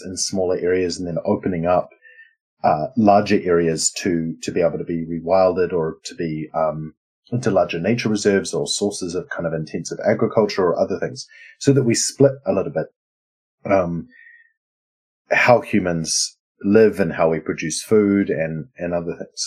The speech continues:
So for me, that was the one I think that resonated strongly, although it's hard to choose just one. I think there were elements from, from all three of them. I think the sort of Iako Geniatis Tregod is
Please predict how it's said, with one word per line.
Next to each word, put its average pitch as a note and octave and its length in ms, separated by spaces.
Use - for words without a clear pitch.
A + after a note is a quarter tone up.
So B2+ 200
for C3 120
me, C3+ 500
that A#2+ 240
was B2 160
the A2 60
one F#2 180
I F2 100
think E2+ 200
that F2 180
resonated E2 560
strongly, F#2+ 840
although B2 220
it's A#2 120
hard C3+ 240
to - 100
choose - 500
just G#2 320
one. G2 200
I C3+ 80
think F2+ 200
there F#2 100
were E2+ 80
elements F2+ 500
from, D#2+ 480
from F2+ 240
all E2 200
three F2 180
of E2+ 60
them. E3 220
I - 60
think B2+ 220
the F#2 500
sort F#2 200
of E2+ 80
Iako G2+ 520
Geniatis F#2 800
Tregod G2 480
is G2 420